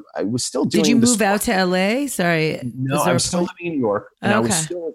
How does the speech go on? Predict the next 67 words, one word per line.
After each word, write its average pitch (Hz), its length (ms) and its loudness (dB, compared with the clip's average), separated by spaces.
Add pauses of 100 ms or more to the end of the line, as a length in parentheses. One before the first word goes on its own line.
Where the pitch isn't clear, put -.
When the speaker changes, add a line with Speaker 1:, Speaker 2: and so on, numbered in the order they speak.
Speaker 1:
a 113 60 -2
lot 131 220 0
of 156 80 0
my 117 140 2
time 107 260 0
was 95 100 -2
still 117 200 -2
doing 101 240 0
sports - 420 -4
stuff - 320 -4
with 92 100 -2
N 92 140 -2
B 90 100 -2
C 110 440 0 (200)
as 104 100 0
a 107 40 2
freelancer. 107 720 -2 (300)
So 127 100 -2
I - 20 2
was 143 80 2
Speaker 2:
Got 139 40 0
it. - 20 -4
Speaker 1:
still 233 140 0
kinda - 320 -10
doing 135 180 2
the 110 60 2
same 120 240 0
events 110 320 0
I 101 80 0
was 98 160 0
doing 104 240 0
for 90 120 -6
N 98 120 -2
B 92 80 -2
C 95 160 -2
before. 123 320 -2
I 104 40 -2
still 101 240 -2
did 95 320 -2 (300)
the - 100 0
Athens 107 460 0
Olymp-, 104 240 -2
uh, 92 340 0
Olympic 107 280 -2
Games, 104 280 -2
and 95 80 -2
I 87 60 -2
did 85 300 -4
Torino 101 560 -2
in 87 180 -6
two 92 140 -6
thousand 82 260 -4
six, - 320 -6
which 90 140 -8
would 85 80 -4
have 82 60 -4
been 82 120 -6
my 80 100 -10
last 101 300 -6
one. 101 240 -4 (260)
So - 80 -6
I 120 40 0
was 107 100 -2
still 156 160 0
doing 135 240 2
sports 131 380 -2
stuff, 98 260 0